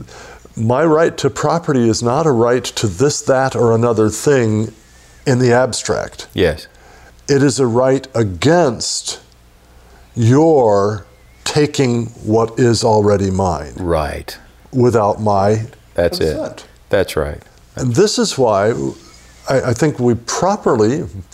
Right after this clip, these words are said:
Speaker 1: understand rights to be negative. That is, rights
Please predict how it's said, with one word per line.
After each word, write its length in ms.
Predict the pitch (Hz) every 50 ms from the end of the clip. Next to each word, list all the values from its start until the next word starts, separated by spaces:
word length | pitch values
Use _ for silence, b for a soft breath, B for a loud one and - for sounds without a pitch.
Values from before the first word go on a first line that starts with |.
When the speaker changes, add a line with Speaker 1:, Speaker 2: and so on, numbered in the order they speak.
| B B B B B B B B - -
Speaker 1:
understand 760 | - 139 131 143 135 139 123 - - - 135 123 120 123 113
rights 500 | 104 113 123 127 120 113 - - - -
to 80 | - 120
be 240 | 107 117 110 104 104
negative. 760 | 107 107 104 110 113 135 156 165 117 117 101 85 62 - -
That 200 | - 104 107 113
is, 280 | 107 104 101 95 87 - B B B B B B B B
rights 500 | 98 107 127 151 180 190 170 - - -